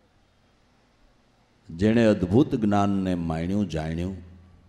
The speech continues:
એની જરાક અનુભવની અંદર મર્મ ભાષાઓમાં એની લિજ્જત, એની ખટક આપે છે.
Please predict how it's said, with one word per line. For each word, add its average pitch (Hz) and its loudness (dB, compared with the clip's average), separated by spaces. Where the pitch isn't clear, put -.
એની 151 -2
જરાક 113 2
અનુભવની 156 6
અંદર 135 4
મર્મ 120 4
ભાષાઓમાં 113 4
એની 104 -2
લિજ્જત, 90 -4
એની 101 -2
ખટક - -6
આપે 78 -8
છે. - -14